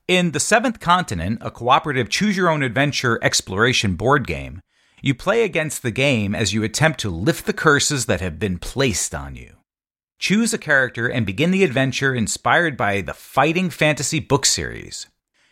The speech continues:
You will explore this wild new land through a variety of terrain and event cards. You have to use every ounce of wit and cunning to survive, crafting tools, weapons,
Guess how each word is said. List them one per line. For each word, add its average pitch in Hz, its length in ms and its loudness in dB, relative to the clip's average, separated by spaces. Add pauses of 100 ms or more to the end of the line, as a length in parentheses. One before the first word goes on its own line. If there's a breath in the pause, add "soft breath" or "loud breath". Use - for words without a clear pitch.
You 131 140 0
will 151 100 6
explore 180 460 2
this 80 220 -6
wild 151 440 -2
new 165 180 -2
land 131 440 2
through 92 160 -4
a 85 40 -6
variety 131 580 0
of 95 140 -4
terrain 120 520 0
and 110 180 0
event 143 360 2
cards. 50 640 -4 (300 loud breath)
You 120 100 -4
have 143 160 2
to 123 100 -8
use 113 240 0 (100)
every 156 420 0
ounce 143 340 0
of 80 120 -6 (140)
wit 151 220 2
and 139 180 -2
cunning 113 380 2
to 113 100 -6
survive, 98 680 -2 (240)
crafting 165 440 0
tools, 143 600 0
weapons, 139 560 0